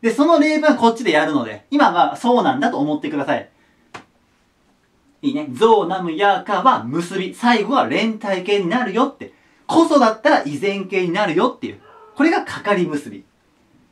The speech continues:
で、もう一個大切なのは、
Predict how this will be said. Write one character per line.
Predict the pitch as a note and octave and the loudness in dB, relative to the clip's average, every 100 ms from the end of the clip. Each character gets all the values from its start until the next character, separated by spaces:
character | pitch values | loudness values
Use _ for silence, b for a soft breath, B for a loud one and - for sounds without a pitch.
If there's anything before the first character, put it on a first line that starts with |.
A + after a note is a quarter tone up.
| _ _ _ _ _ _ | _ _ _ _ _ _
で、 | C#3+ D#4+ C#4+ - | 0 2 2 0
も | B3 D#4 | 2 2
う | F#4 | 2
一 | F4+ - | -4 -2
個 | - - _ | -2 -2 _
大 | G#3 G3+ | 2 2
切 | G#3+ A#3 | 2 -4
な | B3+ C#4+ | 0 0
の | F#3 | 0
は、 | G3 G#3 - | 2 4 2